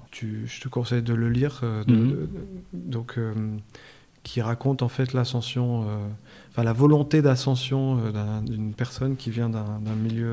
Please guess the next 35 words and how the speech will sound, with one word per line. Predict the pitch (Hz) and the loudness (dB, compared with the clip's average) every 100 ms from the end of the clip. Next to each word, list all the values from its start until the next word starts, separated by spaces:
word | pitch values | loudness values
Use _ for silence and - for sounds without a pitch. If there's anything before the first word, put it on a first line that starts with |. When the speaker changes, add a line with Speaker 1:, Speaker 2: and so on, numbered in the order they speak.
| 110 | -4
Speaker 1:
euh, | 107 - - - - - - | -6 -12 -18 -20 -20 -18 -12
défavorisé | 104 113 - 113 117 113 107 123 131 | -6 -2 0 2 2 0 2 2 4
et | 127 | 2
qui | 127 | -2
veut | 107 107 | -4 -2
devenir, | 110 113 117 110 | 0 2 2 0
euh, | 110 - | -4 -4
écrivain. | 113 - 110 120 139 - - - - | -6 -4 -4 -4 -6 -14 -20 -8 0
Speaker 2:
Mhm. | 113 110 139 147 | 2 2 0 -2
Speaker 1:
Et, | 110 104 | -4 -2
euh, | 101 98 98 95 104 190 | -2 -4 -6 -8 -8 -8
et | 110 | -6
donc, | 117 117 117 113 | -2 -4 -2 -4
euh, | 107 104 | -2 -4
et | 104 | -4
qui | - | -6
se | - | -8
retrouve | 117 - 120 110 | -8 -6 -4 -4
confronté | - 113 - 113 120 | -4 -6 -4 -2 0
à | 113 | 0
plein | 107 120 | 0 0
de | 117 | 2
barrières, | 110 107 110 113 | 2 0 -2 -2
euh, | 110 104 | -2 -2
liées | 113 | -2
à | 117 | -2
sa | - | -4
condition | - 117 117 123 120 | -4 -2 0 0 -2
sociale, | 113 - 127 | -2 2 6
mais | 123 113 | 6 6
qu'en | - | 2
fait | 117 127 - | 0 0 -2
qui | - | -6
se | - | -4
bat. | 107 120 | -2 -2